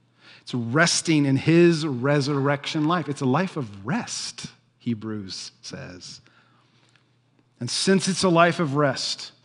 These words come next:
let us therefore make every effort, let's be eager to enter that rest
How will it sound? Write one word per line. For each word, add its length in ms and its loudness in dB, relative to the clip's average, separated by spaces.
let 280 6
us 220 4
therefore 580 0
make 380 2
every 640 4
effort, 420 2
let's 160 0
be 240 -4
eager 540 2
to 200 0
enter 380 6
that 280 6
rest 640 -4